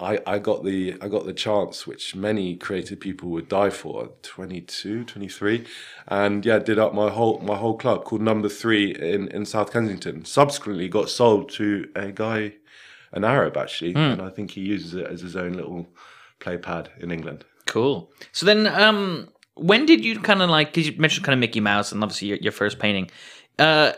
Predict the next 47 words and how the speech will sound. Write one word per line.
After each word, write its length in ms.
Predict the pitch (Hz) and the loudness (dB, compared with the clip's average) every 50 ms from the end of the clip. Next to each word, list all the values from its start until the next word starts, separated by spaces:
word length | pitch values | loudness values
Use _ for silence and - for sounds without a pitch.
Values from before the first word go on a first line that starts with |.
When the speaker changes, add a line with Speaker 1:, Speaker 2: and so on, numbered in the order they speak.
| - - - _ | -6 -16 -4 _
Speaker 2:
did 180 | - 190 175 202 | 2 4 6 6
you 100 | 226 220 | 4 6
kind 200 | - 226 214 202 | 8 8 10 10
of, 220 | 180 151 139 - - - - - - - | 8 6 2 -6 -14 -16 -18 -12 4 6
right 180 | 156 165 160 | 6 6 8
from 80 | 165 160 | 6 4
the 100 | 139 110 | 4 6
off, 280 | 117 120 151 160 - | 6 6 4 4 2
did 120 | - 139 123 | 0 2 2
you 60 | 120 | 2
have, 300 | 107 120 123 120 107 113 | 4 4 4 4 4 4
like, 200 | 117 113 107 - | 2 2 2 2
"Well, 140 | 113 110 104 | 0 0 0
this 180 | 101 120 - | 0 0 0
is 140 | 120 110 110 | 0 0 2
my 140 | 117 107 107 | 2 2 2
style," 480 | 107 - - 120 110 123 135 160 196 226 | 2 4 4 6 8 8 6 6 4 4
or 240 | 190 147 147 135 | 6 8 8 8
has 240 | 127 135 131 127 123 | 8 6 4 2 0
it 120 | 131 127 - | 0 0 2
kinda, 200 | - 131 123 120 | 2 2 4 4
does 160 | 120 120 117 | 4 4 2
it 60 | 123 | 2
kind 140 | - - 127 | 2 2 2
of 100 | 110 107 | 2 2
morph 460 | 117 117 117 120 117 113 - - - | 4 6 8 8 8 8 6 4 0
as 140 | 117 104 107 | 0 2 2
you 100 | 113 107 | 0 0
kind 200 | - 120 110 110 | 2 2 2 2
of 160 | 104 - - - - - - - - | 2 0 -6 -14 -20 -20 -20 -4 -2
have 100 | - 123 | -2 4
gotten 300 | 120 139 131 113 127 123 | 6 6 6 6 6 6
older 520 | 120 120 120 117 117 113 117 117 117 117 113 | 6 6 6 6 6 6 8 8 8 8 8
and, 380 | 113 110 110 110 110 107 - - - - - - | 6 6 4 2 0 0 -4 -8 -14 -16 -10 -8
like, 120 | - 110 | -4 -2
or 60 | 113 | 2
maybe 220 | 120 123 117 117 113 | 2 4 4 4 2
just 260 | 113 107 - - - - - - - | 2 0 -4 -8 -12 -14 -16 0 4
by 140 | 117 113 | 4 6
the, 180 | 110 110 110 104 - - | 6 6 4 4 2 -2
kind 140 | - 110 | -4 -4
of 40 | 104 | -2
the 80 | 101 104 | -2 2
subject 380 | - 117 113 120 117 107 95 | 4 4 4 4 4 2 2
matter? 220 | 107 104 104 104 104 | 2 2 2 4 4
I 140 | 101 101 104 | 2 2 2
don't 180 | 113 110 - | 0 0 -2